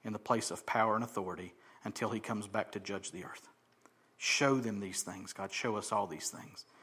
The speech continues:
And may we give you glory with what we do and say. And we ask it in Jesus' name. Amen. Would you stand and receive a benediction?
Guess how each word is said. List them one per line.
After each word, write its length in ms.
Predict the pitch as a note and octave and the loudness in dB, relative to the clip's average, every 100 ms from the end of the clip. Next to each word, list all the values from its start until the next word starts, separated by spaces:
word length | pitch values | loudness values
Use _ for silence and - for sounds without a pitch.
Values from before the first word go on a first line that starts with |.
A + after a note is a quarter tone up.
| - - | -20 -10
And 100 | A2 | -2
may 80 | A2 | 0
we 140 | G#2 | 0
give 200 | G#2 G#2+ | -2 -2
you 100 | G#2 | -2
glory 300 | G2+ F#2 F#2 | -4 -2 -2
with 180 | F#2 - | -4 -6
what 120 | F2 | -6
we 80 | G2+ | -6
do 160 | F#2 F#2+ | -6 -8
and 120 | G2 | -6
say. 140 | - - | -8 -10
And 1000 | - - - - - _ _ _ - G2+ | -14 -20 -20 -20 -20 _ _ _ -6 -4
we 20 | |
ask 160 | G2+ | -4
it 60 | - | -6
in 60 | G#2 | -6
Jesus' 420 | G#2 G2 F#2+ - | -6 -6 -6 -6
name. 480 | - - - - G2+ | -8 -14 -16 -10 -8
Amen. 180 | F#2 F2+ | -8 -6
Would 100 | A2+ | -4
you 60 | A2+ | -2
stand 280 | - B2 A2 | 2 2 2
and 80 | |
receive 280 | G#2+ - A2 | 0 0 -2
a 40 | F#2+ | -2
benediction? 560 | G2+ G2 F#2+ - - | -6 -4 -4 -4 -8